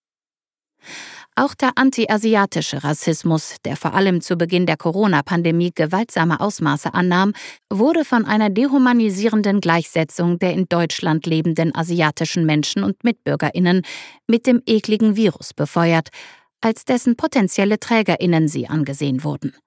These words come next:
In Deutschland ließen sich ein zivilisatorisches Überlegenheitsgehabe und die Weigerung, den Virus als eine uns alle betreffende Gefahr wahrzunehmen, beobachten, vor allem in den Medien.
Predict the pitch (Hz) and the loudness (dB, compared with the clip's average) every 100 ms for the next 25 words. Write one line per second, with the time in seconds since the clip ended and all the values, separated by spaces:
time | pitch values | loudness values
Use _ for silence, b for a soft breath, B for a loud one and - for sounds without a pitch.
0 | _ _ _ _ _ _ _ _ - 240 | _ _ _ _ _ _ _ _ 2 4
1 | 240 220 233 - 262 294 - 247 285 - | 6 4 2 2 4 4 2 0 0 2
2 | 247 233 247 - 214 - 226 214 208 190 | 2 2 0 0 -2 0 0 2 2 0
3 | - 233 240 214 - 220 - 233 208 233 | 2 2 2 0 -2 -4 -2 0 2 2
4 | 208 160 151 147 - 151 - 165 165 165 | 2 0 -2 -4 -4 -4 2 2 2 0
5 | B B B B B 247 247 233 220 269 | B B B B B 0 2 4 4 4
6 | 294 262 294 330 208 190 165 202 220 254 | 2 4 2 2 0 0 2 2 2 0
7 | - 226 214 - 202 214 214 202 214 226 | -2 -4 -2 -2 2 2 2 0 -4 -2
8 | 226 226 160 165 - 151 - 151 151 151 | 0 2 0 -2 -4 -2 0 0 0 -2
9 | - 160 156 147 147 - 165 156 151 143 | 0 0 0 -2 -2 -2 0 2 0 -2
10 | - 156 - 160 156 - 165 160 B B | -4 -4 -2 -2 -2 -2 -2 -2 B B
11 | B B - 208 - 208 214 214 226 233 | B B -4 0 2 4 2 2 2 4
12 | 240 233 151 110 - | 4 4 0 -8 -14